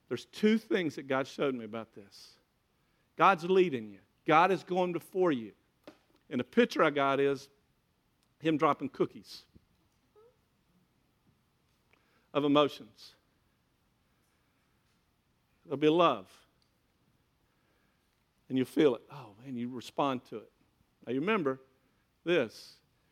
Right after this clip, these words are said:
If you give expression to an impression, you become more impressionable. Okay?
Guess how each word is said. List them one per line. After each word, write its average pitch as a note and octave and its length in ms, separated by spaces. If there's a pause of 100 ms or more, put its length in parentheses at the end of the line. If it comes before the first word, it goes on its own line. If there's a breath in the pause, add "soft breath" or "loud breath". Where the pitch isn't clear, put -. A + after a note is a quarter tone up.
(200)
If C#3+ 120
you D#3 60
give D3+ 300 (220)
expression F#3 720
to F3 200
an E3+ 80
impression, E3 640
you D3 80
become C#3+ 300
more C#3 220
impressionable. C3+ 760 (1500)
Okay? F3 400